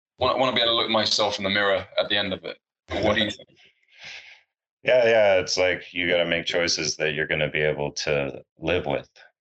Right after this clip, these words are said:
Speaker 2: You know what I mean? <laughs>
Speaker 1: Yeah, like, I don't wanna be, like, grassing up Anne Frank, you know what I'm saying? <laughs>
Speaker 2: Yeah. But, uh, uh, and then one of the points I make that it's living is the key, right? That's the focus we need to have, right? Which is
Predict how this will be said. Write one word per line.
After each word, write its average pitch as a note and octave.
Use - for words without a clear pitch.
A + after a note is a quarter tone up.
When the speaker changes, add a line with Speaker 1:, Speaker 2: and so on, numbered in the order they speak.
Speaker 2:
You D#2
know D2+
what D2
I D2+
mean? D#2
<laughs> -
Speaker 1:
Yeah, C3
like, E3+
I -
don't G3
wanna G3+
be, F#3+
like, B2+
grassing D#3+
up C#3+
Anne C3
Frank, C3
you -
know B2+
what C3
I'm C3+
saying? C3+
<laughs> -
Speaker 2:
Yeah. G2+
But, -
uh, F2+
uh, -
and G2
then G#2
one G#2
of G2
the G2
points G2
I F#2
make F2+
that F2
it's E2+
living F#2+
is E2
the -
key, D#2+
right? C#2+
That's -
the E2
focus E2
we D#2+
need D2+
to C#2+
have, D2+
right? C#2+
Which -
is D2+